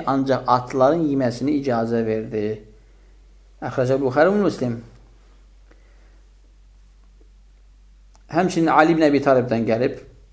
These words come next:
və İbn Omardan, Bara ibn Azibdən və İbn Əbi Əvfədən və İbn Thələbədən, Əl-Xoşeyni və başqalarından. Və racih görüş də budur.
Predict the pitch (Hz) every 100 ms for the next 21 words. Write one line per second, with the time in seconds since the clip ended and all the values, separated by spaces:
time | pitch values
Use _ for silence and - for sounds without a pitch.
0 | - - 135 139 143 131 123 113 120 143
1 | - - - 123 131 143 135 120 123 120
2 | 120 131 151 - - - - _ - 139
3 | 143 131 131 135 135 123 131 131 139 156
4 | - 135 147 139 139 131 127 147 147 139
5 | 135 139 165 185 - - - - - 135
6 | 139 123 139 151 165 131 113 - 117 113
7 | 110 113 110 - - - - _ _ _
8 | _ _ - - - _ - - - -
9 | - _ - 143 123 143 135 123 127 127
10 | 123 147 127 120 117